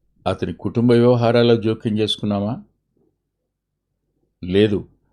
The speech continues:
అతనికి ఏమైనా నష్టం కలుగు చేశామా? మన వల్ల అతనికి నష్టం కలిగిందని చెప్పగలరా?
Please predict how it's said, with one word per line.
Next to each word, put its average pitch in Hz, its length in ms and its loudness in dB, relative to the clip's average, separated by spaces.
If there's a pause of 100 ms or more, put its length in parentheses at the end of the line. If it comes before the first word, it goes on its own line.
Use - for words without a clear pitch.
(160)
అతనికి 107 360 -2
ఏమైనా 113 300 2
నష్టం 139 320 -4
కలుగు 127 360 0
చేశామా? 117 500 -2 (1700)
మన 113 200 4
వల్ల 139 220 4
అతనికి 147 380 -2
నష్టం 113 380 -2
కలిగిందని 131 480 2 (100)
చెప్పగలరా? 127 580 -2